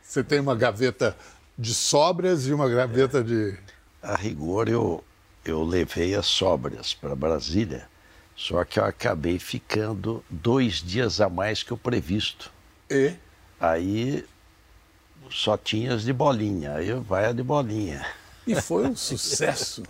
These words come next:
Speaker 1: Na apuração, na pesquisa pra recebê-lo, nós ouvimos umas histórias de amigos seus de infância.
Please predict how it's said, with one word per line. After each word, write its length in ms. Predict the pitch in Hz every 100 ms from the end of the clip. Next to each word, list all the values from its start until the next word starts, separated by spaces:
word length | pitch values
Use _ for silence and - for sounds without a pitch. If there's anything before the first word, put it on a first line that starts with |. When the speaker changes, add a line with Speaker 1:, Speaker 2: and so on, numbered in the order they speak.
| - - _ - - -
Speaker 1:
Na 220 | 131 156
apuração, 720 | 165 175 151 107 - 123 139
na 80 | 117
pesquisa 580 | 107 104 - 120 127 110
pra 140 | 107
recebê-lo, 680 | 107 104 - 90 95 123 120
nós 280 | 110 117 117
ouvimos 460 | 139 113 143 151 143
umas 220 | 165 151
histórias 520 | 165 - 135 139 143
de 60 | 135
amigos 420 | 160 156 165 156
seus 380 | - 165 190 147
de 160 | 120
infância. 680 | 131 131 - 147 151 - -